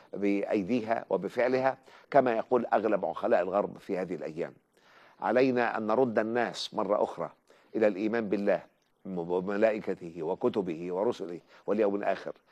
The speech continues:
باللغة الوحيدة التي يفهمونها، وهي لغة العلم. والله قد تكون حقيقة علمية واحدة في حديث نبوي شريف أو في آية قرآنية كريمة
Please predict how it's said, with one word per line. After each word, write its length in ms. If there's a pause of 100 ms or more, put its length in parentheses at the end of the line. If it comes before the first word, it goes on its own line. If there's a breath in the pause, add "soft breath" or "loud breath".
(220 soft breath)
باللغة 340
الوحيدة 400
التي 240
يفهمونها، 640 (220 soft breath)
وهي 240
لغة 220
العلم. 320 (540 soft breath)
والله 320
قد 200
تكون 280
حقيقة 440
علمية 380
واحدة 480 (440 soft breath)
في 140
حديث 360
نبوي 340
شريف 480 (340 soft breath)
أو 80
في 240
آية 120
قرآنية 500
كريمة 480